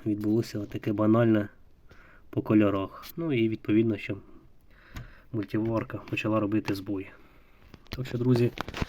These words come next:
отакий цікавий ремонт. Ну, ремонт, не ремонт, але все-таки, е, я дійшов до істини, знайшов усі моменти. Ну, плюс пропаяв платки. Е, вона досить довго буде працювати, тому що всі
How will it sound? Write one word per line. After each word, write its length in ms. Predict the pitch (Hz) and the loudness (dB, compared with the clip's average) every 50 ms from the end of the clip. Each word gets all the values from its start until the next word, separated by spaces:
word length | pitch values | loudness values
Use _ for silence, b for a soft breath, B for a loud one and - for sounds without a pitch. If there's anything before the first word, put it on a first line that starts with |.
| B - - - | B -6 0 4
отакий 420 | 127 123 - 127 123 - 127 120 | 4 6 6 6 6 6 6 4
цікавий 480 | 107 - - - - 120 117 110 107 104 | 6 4 0 2 4 6 6 6 6 4
ремонт. 480 | 107 110 117 135 151 151 151 135 B B B B B B - - | 4 4 6 6 6 6 4 2 B B B B B B -6 -2
Ну, 100 | 247 - | 4 6
ремонт, 340 | 131 131 156 180 175 165 - | 8 8 10 8 8 8 6
не 140 | 123 113 110 | 6 6 6
ремонт, 440 | 113 120 143 156 156 143 131 - - - - | 6 8 8 10 8 8 6 0 -6 -4 0
але 280 | 113 107 113 110 107 | 2 6 6 6 6
все-таки, 500 | 104 - - 120 - 113 101 - 113 104 B B B B B B B B B B B B B B - - - | 6 4 2 2 2 2 2 2 0 -4 B B B B B B B B B B B B B B -18 -12 -10
е, 220 | 110 107 107 107 104 | -8 -6 -4 -2 4
я 140 | 107 117 113 | 6 8 8
дійшов 360 | 107 110 104 - - 110 101 | 8 6 4 4 4 4 4
до 100 | 104 110 | 6 6
істини, 520 | 131 156 151 131 - 139 127 123 120 113 107 B B B B | 6 6 4 4 4 6 6 6 6 4 0 B B B B
знайшов 500 | 113 104 95 113 110 101 - - 113 110 | -4 0 2 2 2 2 2 2 0 0
усі 320 | 107 101 - - 110 101 b b b b b b b _ - - - - - - - - - - - - - - - | 0 -2 -2 -2 -4 -4 b b b b b b b _ -20 -20 -20 -20 -20 -20 -20 -20 -20 -20 -20 -10 -6 -4 -2
моменти. 480 | 117 110 117 135 143 147 131 - 117 - - | 0 2 4 6 4 4 4 2 2 4 4
Ну, 100 | 247 - | 2 4
плюс 240 | - 131 127 120 - | 6 6 4 6 6
пропаяв 440 | - 120 - 117 110 113 110 104 | 4 4 6 8 8 8 6 6
платки. 420 | - 151 160 160 - - - 113 - B B B B B B B B B B B B - - - | 6 4 4 4 4 2 -4 -4 -6 B B B B B B B B B B B B -14 -8 -6
Е, 100 | 107 104 | -4 -2
вона 260 | 101 107 107 107 104 | 0 0 2 2 2
досить 320 | 101 104 110 104 - 110 101 | 2 2 0 0 0 0 0
довго 280 | 110 110 101 98 104 | 0 2 2 0 -2
буде 220 | 98 107 98 104 98 | -2 -2 -2 -2 -2
працювати, 520 | - 110 101 - 120 131 143 131 127 117 | -2 -2 0 2 4 4 4 4 2 -2
тому 220 | - - 104 101 | -4 -4 -4 -4
що 140 | 95 - 110 | -4 -4 -6
всі 340 | 101 - - - 107 101 | -6 -4 0 0 0 0